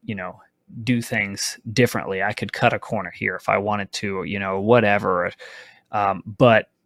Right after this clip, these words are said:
I, I really try and do what I think is right. Um, and, and I'm very proud of that, you know, because I may, I may screw, you know, this video up. I may mess up this veteran story, um,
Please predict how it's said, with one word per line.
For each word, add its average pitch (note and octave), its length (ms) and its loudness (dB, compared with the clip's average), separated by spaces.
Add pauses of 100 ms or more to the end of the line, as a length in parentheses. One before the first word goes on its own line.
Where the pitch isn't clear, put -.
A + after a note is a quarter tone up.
(220)
I, A2 180 4
I A2 120 6
really A#2 380 2
try A2+ 320 2
and G#2 220 -2 (460)
do A#2 260 4
what G#2+ 220 0
I G2 120 0
think G#2 280 -8
is F#2 180 -12
right. - 600 -8 (320)
Um, F2 500 -10 (260)
and, G2 540 -2
and G#2 100 -8
I'm G2+ 140 -4
very B2 180 2
proud G2 420 0
of G#2 120 -8
that, A#2 320 2
you A#2+ 80 -4
know, G2+ 180 -6
because G#2 260 -10
I A2 120 4
may, A#2+ 340 0 (340)
I A#2 120 -2
may D#3 140 0
screw, A#2+ 560 -6 (580)
you B2 100 -6
know, G#2 140 -8
this G#2 220 -4
video F#2 340 -6
up. - 300 -10 (380)
I B2+ 200 4
may B2 300 4
mess A2+ 300 -2
up G#2 140 -6
this G#2 160 -6
veteran - 380 -6
story, - 380 -8 (440)
um, F#2+ 480 -6